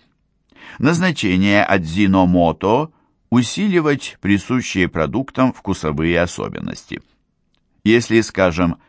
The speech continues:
бросить щепотку этого белого порошка в куриный бульон,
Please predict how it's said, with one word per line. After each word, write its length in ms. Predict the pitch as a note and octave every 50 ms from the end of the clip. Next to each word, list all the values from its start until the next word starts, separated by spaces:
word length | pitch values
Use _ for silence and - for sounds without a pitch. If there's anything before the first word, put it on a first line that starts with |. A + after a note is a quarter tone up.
| _ _ _ _ _ _ -
бросить 460 | E2 A2 A#2+ A#2 G2+ - G2+ F#2 -
щепотку 720 | - - - A#2 G2 - G#2+ F#2 D#2+ - - F2 E2+ - -
этого 400 | E2+ E2+ - - E2+ E2+ E2+ D#2+
белого 440 | D2+ E2+ E2+ E2 D#2 D#2 D#2+ D#2
порошка 540 | D2+ - D#2 D#2 D2+ D2+ - - - D#2+ D2+
в 80 | - -
куриный 440 | - D#2 D2+ D2+ D2 C#2+ C#2+ C#2 C2
бульон, 560 | B1 B1+ C2 B1+ B1 B1 D2 G2 C#3+ -